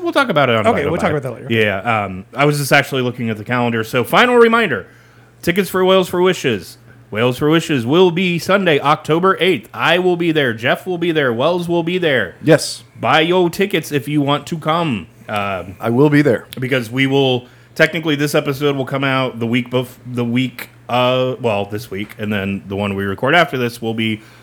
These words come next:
Speaker 1: the week of Whales for Wishes. So we'll have plenty to talk about next recording.
Speaker 3: Yep,
Speaker 1: Um,
Speaker 3: yep.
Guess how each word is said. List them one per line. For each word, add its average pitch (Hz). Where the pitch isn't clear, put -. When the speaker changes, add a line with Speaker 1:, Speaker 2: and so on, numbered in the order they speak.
Speaker 1:
the 123
week 123
of 113
Whales 107
for 98
Wishes. 98
So 104
we'll 165
have 156
plenty 147
to 120
talk 120
about 113
next 143
recording. 82
Speaker 3:
Yep, 92
Speaker 1:
Um, -
Speaker 3:
yep. 254